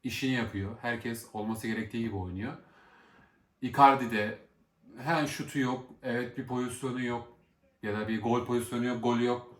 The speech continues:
asisti yok belki de ama Icardi de gerçekten yapması gerekenleri yapıyor bence. Bir forvet olarak henüz daha gol atamadı fakat bence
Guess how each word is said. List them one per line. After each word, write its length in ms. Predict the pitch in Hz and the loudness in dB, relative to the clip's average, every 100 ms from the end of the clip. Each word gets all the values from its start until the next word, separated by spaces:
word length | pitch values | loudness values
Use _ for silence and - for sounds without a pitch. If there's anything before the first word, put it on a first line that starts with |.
| - | -2
asisti 460 | 131 131 - - | 0 0 -4 0
yok 180 | 135 - 107 | 0 2 0
belki 280 | 101 127 | -2 0
de 80 | 160 | 0
ama 200 | 190 147 | 0 2
Icardi 440 | 143 147 143 117 110 | -2 0 0 0 0
de 100 | 110 | 0
gerçekten 560 | 131 - 123 143 156 - - - - | 0 -2 -4 -4 -6 -10 -20 -20 -6
yapması 400 | 131 131 139 135 | -2 -2 -2 0
gerekenleri 520 | 131 117 110 113 143 | 2 2 0 0 4
yapıyor 440 | 139 110 123 101 95 | 2 4 2 2 0
bence. 500 | 90 123 143 139 117 | -4 -6 -6 -6 -6
Bir 100 | 135 | -6
forvet 360 | 143 139 131 | 0 2 2
olarak 340 | 127 117 135 135 - | 0 -2 -4 -6 -8
henüz 260 | 139 127 107 | -4 -2 0
daha 160 | 117 | 0
gol 160 | 113 117 | 2 0
atamadı 400 | 120 127 104 101 | -2 -4 -4 -6
fakat 340 | 156 156 156 - _ _ - _ _ _ _ _ - _ _ _ _ _ _ | -6 -8 -10 -12 _ _ -20 _ _ _ _ _ -20 _ _ _ _ _ _
bence 640 | 143 135 117 139 139 - | 0 0 4 2 2 -4